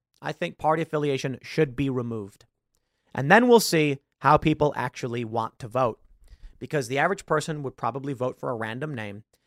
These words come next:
and conservatives and Republicans would probably vote for a candidate they liked. In fact, this would also increase the libertarian vote,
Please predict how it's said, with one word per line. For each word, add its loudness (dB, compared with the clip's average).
and -6
conservatives -2
and -10
Republicans -4
would -6
probably 0
vote 2
for -2
a -4
candidate -8
they -4
liked. -4
In -8
fact, 0
this -10
would -10
also 2
increase -6
the -8
libertarian -4
vote, -12